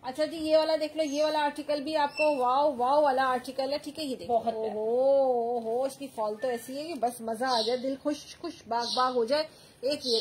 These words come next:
Speaker 1: रस का, ठीक है, ये भी आपको बारह सौ रुपए में डन करवाना होगा हमारे पास से। आज की live में ये बारह सौ रुपए मिलेगा। या वाव, इसकी fall बहुत प्यारी
Speaker 2: बहुत
Speaker 1: है यार,
Speaker 2: अच्छी।
Speaker 1: बहुत खूबसूरत fall है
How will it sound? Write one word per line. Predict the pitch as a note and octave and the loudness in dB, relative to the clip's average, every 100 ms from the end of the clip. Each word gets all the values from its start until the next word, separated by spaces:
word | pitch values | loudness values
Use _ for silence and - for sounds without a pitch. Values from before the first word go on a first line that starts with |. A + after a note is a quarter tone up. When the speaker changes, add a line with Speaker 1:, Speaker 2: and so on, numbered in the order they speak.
| G#3+ | -2
Speaker 1:
रस | - | -6
का, | G#3+ | -10
ठीक | G#3+ C#4 | -10 -4
है, | D4+ | -2
ये | C#4 C#4 | 0 0
भी | D4 | 2
आपको | C#4 D#4 | 2 4
बारह | C#4 B3 C4 | 4 4 4
सौ | C#4+ | 2
रुपए | C#4+ D4 | 0 0
में | D4+ C4+ | 2 2
डन | C4 | 2
करवाना | C#4 D4+ C#4+ C4+ C#4+ | 2 2 2 2 0
होगा | D4+ C4+ | 0 -2
हमारे | B3+ B3+ | -2 -2
पास | C4 C4 | -2 -4
से। | C4 C#4+ | -2 -2
आज | A#3 | -4
की | - D4+ | -4 -4
live | C4+ C4 | -2 -2
में | C#4+ | -4
ये | D4 | -4
बारह | A#3 A3 B3 | 0 2 0
सौ | D4 | 0
रुपए | C#4 D4+ | -4 -4
मिलेगा। | D4 C#4 C#4+ | -2 0 2
या | E4+ | 2
वाव, | E4 B3 B3+ | 2 2 2
इसकी | D#4 - F4+ | 2 -2 -6
fall | - C4 D#4 | -2 2 2
बहुत | E4 D4 C4+ D4+ | 4 2 2 0
प्यारी | D4+ B3+ B3 | 2 4 4
Speaker 2:
बहुत | A#3 | 2
Speaker 1:
है | C#4 | 2
यार, | B3+ B3 C#4 | 2 4 2
Speaker 2:
अच्छी। | C4+ | 2
Speaker 1:
बहुत | C4+ C#4+ D4 | 4 4 2
खूबसूरत | B3 - C#4 D4 D4 | -8 -6 -2 0 0
fall | B3 B3 | 0 0
है | D4 | -2